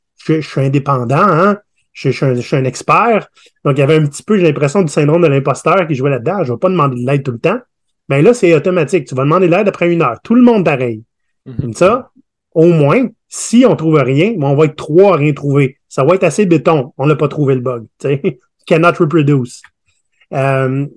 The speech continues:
Speaker 1: fait que ça, c'est une approche aussi que j'ai faite avec des équipes. Plus facile à faire en présentiel, hein, parce que t'as un buzzer, euh, live, puis les autres tout de suite vont aller t'aider. Ça peut se faire aussi en télétravail.
Speaker 2: Puis pour revenir à ton, à ton premier exemple, tu sais, euh,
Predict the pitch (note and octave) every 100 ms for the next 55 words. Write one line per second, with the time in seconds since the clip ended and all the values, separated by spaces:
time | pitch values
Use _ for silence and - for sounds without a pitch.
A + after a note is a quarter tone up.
0 | - D3+ C#3 B3 G#3+ F3+ E3 F3 D#3 G3+
1 | G3+ D#3 G3+ D#3 D3+ E3+ D3 C#3+ C#3 C3
2 | B2 C3 _ _ _ _ _ - G3+ G#3
3 | B3+ A3 A3 G3+ E3+ D#3+ D3+ C#3 C#3 F#3+
4 | C4 C4+ G#3 D3 D#3 C3+ B2+ B2+ C#3 E3+
5 | D3 B2 B2 _ D3 C3 - A#3 D3+ D#3
6 | _ _ - C#3+ C#3+ D#3 E3+ - - D#3
7 | D3 C#3+ C#3+ C#3+ B2+ F#3+ A#3+ _ _ _
8 | G#3 G#3 G#3 G#3 E3 D3+ D#3+ C3+ C3 B2
9 | B2+ C#3 G3 _ _ _ _ _ _ _
10 | _ _ _ _ _ - - A#2+ A#2+ G2
11 | C#3 C3+ A#2 A2+ G#2+ G#2 A#2 F#2 C3+ B2
12 | A2+ G#2+ A#2+ B2+ C#3+ - B2 A#2+ C3 -
13 | G2+ F#2+ G2